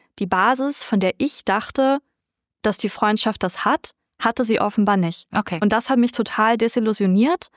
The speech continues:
Speaker 1: Und ich hab dann nur gedacht, gut, das scheint nicht zu funktionieren.
Speaker 2: Vielleicht
Speaker 1: Oder
Speaker 2: gibt's
Speaker 1: nur
Speaker 2: auch nur
Speaker 1: in
Speaker 2: eine Phase.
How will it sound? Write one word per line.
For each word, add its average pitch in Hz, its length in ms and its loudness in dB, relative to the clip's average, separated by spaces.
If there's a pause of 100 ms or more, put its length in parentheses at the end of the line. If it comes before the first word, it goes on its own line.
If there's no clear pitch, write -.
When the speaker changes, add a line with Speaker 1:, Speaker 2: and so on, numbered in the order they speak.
(300)
Speaker 1:
Und 220 160 4
ich 226 140 0
hab 240 140 -2
dann 240 140 2
nur 233 100 2
gedacht, 226 340 -2
gut, 247 240 0 (100)
das 185 140 0
scheint 233 400 0
nicht 208 240 -2
zu - 80 -8
funktionieren. 180 640 -4 (260)
Speaker 2:
Vielleicht 233 220 0
Speaker 1:
Oder 247 80 2
Speaker 2:
gibt's 240 180 4
Speaker 1:
nur 262 120 4
Speaker 2:
auch - 80 0
nur 220 80 2
Speaker 1:
in 214 80 2
Speaker 2:
eine 202 120 2
Phase. 196 80 -4